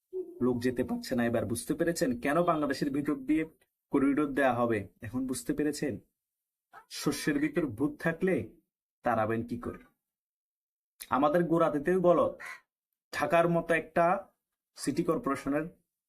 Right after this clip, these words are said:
প্রশাসক এখন একটা হিজবুত তাহরির লোক। সকল কিছু আল জাজিরা সাংবাদিক জুলকারনাইন শায়ার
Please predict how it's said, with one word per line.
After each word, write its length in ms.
প্রশাসক 400
এখন 280
একটা 400
হিজবুত 340
তাহরির 360
লোক। 180
সকল 560
কিছু 640
আল 200
জাজিরা 280
সাংবাদিক 500
জুলকারনাইন 600
শায়ার 340